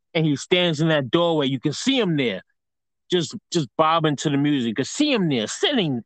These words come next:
you know, just standing there. And you're thinking, "Shit, what's gonna happen? What's gonna happen with Eminem right now?" And then they pan to M-, to Mary J. Blige and fifty Cent sitting on the couch, bobbing their head.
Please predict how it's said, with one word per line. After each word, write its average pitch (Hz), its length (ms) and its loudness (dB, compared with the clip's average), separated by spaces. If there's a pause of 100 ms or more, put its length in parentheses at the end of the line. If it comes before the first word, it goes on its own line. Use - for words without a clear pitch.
you 220 180 -2
know, 202 100 0 (180)
just 208 160 -4 (120)
standing 294 400 2
there. 135 260 0 (760)
And 151 100 2
you're 156 100 2
thinking, 131 320 0
"Shit, - 320 0
what's 139 200 0
gonna 143 220 0
happen? 131 320 0
What's 127 140 0
gonna 139 180 0
happen 131 220 2
with 123 120 2
Eminem 117 400 0
right 107 160 0
now?" 92 260 -4 (1600)
And 143 120 0
then 160 120 2
they 156 220 0
pan 170 420 0
to 143 260 0
M-, 147 220 0 (340)
to 135 220 2
Mary 139 280 0
J. 135 140 0
Blige 135 420 0
and 123 160 -2
fifty 135 200 -4
Cent 135 300 -4
sitting 143 200 -2
on 120 120 0
the 120 60 -4
couch, 123 400 -2
bobbing 117 260 0
their 113 140 0
head. 104 180 -6